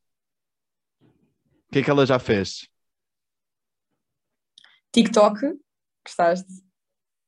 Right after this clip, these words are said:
Speaker 2: E um programa que tu gostas. Sim.
Speaker 1: Ela é TikToker?
Speaker 2: É.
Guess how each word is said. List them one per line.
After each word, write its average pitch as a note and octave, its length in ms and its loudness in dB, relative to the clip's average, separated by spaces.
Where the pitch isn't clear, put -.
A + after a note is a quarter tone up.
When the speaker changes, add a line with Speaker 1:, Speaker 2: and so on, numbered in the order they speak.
Speaker 2:
E A3+ 100 4
um A#3 60 6
programa G#3+ 400 2
que G3+ 80 -12
tu G#3 100 -8
gostas. E3+ 480 -10
Sim. F#3+ 220 -6
Speaker 1:
Ela C#3+ 160 2
é D#3 40 2
TikToker? D3+ 560 -2
Speaker 2:
É. F3+ 180 2